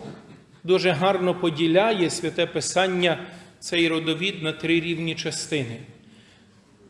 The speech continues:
Тому що без огляду на всі обставини Бог ішов прямо кривими людськими дорогами. І те, що сталося після народження Ісуса Христа, воно не відміняє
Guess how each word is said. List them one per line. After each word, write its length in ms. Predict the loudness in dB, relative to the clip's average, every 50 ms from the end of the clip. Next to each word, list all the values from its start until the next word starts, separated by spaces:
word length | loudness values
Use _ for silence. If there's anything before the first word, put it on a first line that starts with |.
| _ _ _ _
Тому 260 | -4 -2 2 2 0
що 200 | 2 2 0 0
без 340 | 2 2 0 0 2 2 2
огляду 420 | 2 2 2 2 0 2 2 0
на 140 | 2 2 0
всі 300 | -2 -2 -2 0 2 4
обставини 840 | 4 2 2 -2 -6 -6 0 2 4 4 4 2 2 0 0 0 -2
Бог 720 | -2 -4 2 4 6 8 8 6 4 2 -2 -10 -14 -16 -18 -20 -20 -20 -20 _ _ _ _ _ _ _
ішов 720 | -6 -6 -4 -4 0 2 6 6 6 6 4 -4 -10 -8
прямо 800 | -8 -4 4 6 8 8 8 8 8 6 6 6 4 2 -2 -8 -14 -16 -20 -20 -20 _ _ _ _ _ _ _ _ _ _ _ _ _ _ _
кривими 680 | -4 0 0 0 2 2 2 2 4 2 2 0 0 -4 -12 -10 -6
людськими 680 | -4 -2 -2 -2 -4 -4 -6 -6 -4 -2 -2 -2 -4 -6 -8 -12 -12 -8
дорогами. 560 | -4 -2 0 0 0 -2 -4 -8 -10 -12 -14 -18 -20 -20 _ _ _ _ _ _ _ _ _ _ _ _ _ _ -20 _ _ _ _ _ _ _ _ _ _ _ _ _ _ _ _ _ _ _ _
І 80 | -8 0
те, 180 | 4 4 4 4
що 160 | 4 0 0
сталося 600 | 0 2 2 4 6 6 4 4 4 2 0 0
після 500 | 0 0 0 0 0 0 0 2 2 2
народження 540 | 4 4 4 4 2 2 2 0 -2 0 2
Ісуса 480 | 0 0 0 -2 -6 -6 -4 -2 -4 -4
Христа, 420 | -2 -6 -6 -6 -2 -2 -2 0
воно 280 | 2 0 0 2 0 0
не 140 | 0 0
відміняє 880 | 0 0 0 -2 -2 -2 -2 0 0 0 0 0 0 2 2 2 2